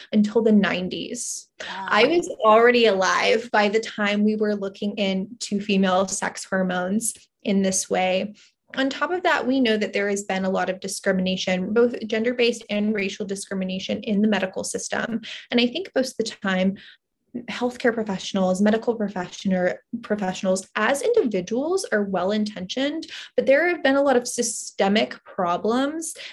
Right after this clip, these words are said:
Speaker 1: And then so many times experts spend so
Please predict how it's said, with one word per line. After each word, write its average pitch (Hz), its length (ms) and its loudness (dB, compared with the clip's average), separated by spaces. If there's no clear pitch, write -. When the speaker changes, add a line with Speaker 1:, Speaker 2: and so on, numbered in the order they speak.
Speaker 1:
And 240 240 4
then 247 220 6
so 240 260 0
many 349 220 -2
times 202 540 -2
experts 214 600 -2
spend 208 500 -2
so 208 340 4